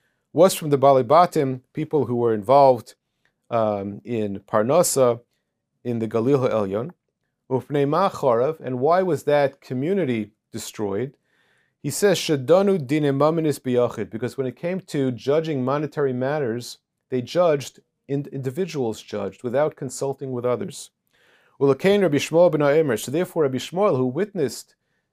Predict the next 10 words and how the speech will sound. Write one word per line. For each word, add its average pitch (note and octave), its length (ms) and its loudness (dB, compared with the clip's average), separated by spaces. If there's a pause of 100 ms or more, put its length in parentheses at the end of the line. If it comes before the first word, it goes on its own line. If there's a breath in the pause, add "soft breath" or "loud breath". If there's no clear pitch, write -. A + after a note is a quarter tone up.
(120)
the B2+ 300 0
destruction D#3+ 680 0
of C3 80 -2
that D3 200 0
community C#3 440 -2
because A2 320 -4
they A#2+ 120 0
judged B2+ 560 2 (360)
money E3+ 260 2
matters A#2 540 -2